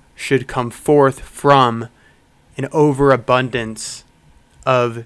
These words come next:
this supernatural way of being.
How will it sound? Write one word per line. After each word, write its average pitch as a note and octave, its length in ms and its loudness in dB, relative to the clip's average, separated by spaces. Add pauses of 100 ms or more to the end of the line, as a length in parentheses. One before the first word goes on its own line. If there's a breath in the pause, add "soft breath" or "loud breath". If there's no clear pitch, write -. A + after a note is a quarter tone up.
(120)
this B2+ 340 -6
supernatural A#2+ 2000 -4 (600)
way A#2 340 0
of A2+ 300 -6
being. A2 440 -4